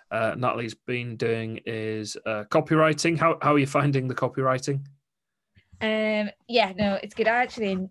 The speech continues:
Speaker 2: really enjoy that side of, um, work, actually. Um, just trying to sort of show people in the best way possible what we offer. And we've got lots of things to offer, haven't we? Which is really exciting. So we're just trying to really,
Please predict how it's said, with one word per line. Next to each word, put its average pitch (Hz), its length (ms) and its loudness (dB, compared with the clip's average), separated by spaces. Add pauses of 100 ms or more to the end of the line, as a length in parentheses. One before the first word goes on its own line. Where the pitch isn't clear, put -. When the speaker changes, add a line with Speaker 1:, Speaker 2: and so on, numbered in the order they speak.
Speaker 2:
really 190 180 -4
enjoy 196 380 -4
that - 180 -6
side 175 400 -8 (220)
of, 185 140 -10
um, 170 440 -8 (440)
work, 180 300 -12
actually. - 480 -12 (380)
Um, 180 380 -4 (1160)
just - 240 -10
trying 190 240 -2
to 180 220 -4
sort - 180 -8
of 190 80 -10
show 208 300 0
people 190 580 -4 (220)
in 202 100 0
the 196 60 0
best 196 300 -2
way 190 100 0
possible 196 460 -6
what 180 160 -4
we 185 120 -2
offer. 196 240 -4
And 175 140 0
we've 185 120 -4
got 180 120 -2
lots - 260 -8
of 170 60 -16
things 170 380 -12
to - 100 -12
offer, 175 180 -12
haven't 180 180 -12
we? 165 180 -8
Which - 240 -14
is 180 260 -18
really 185 160 -8
exciting. 180 480 -12
So 190 100 -10
we're 190 120 -4
just 202 200 -8
trying 202 180 -2
to 190 60 0
really, 180 360 -4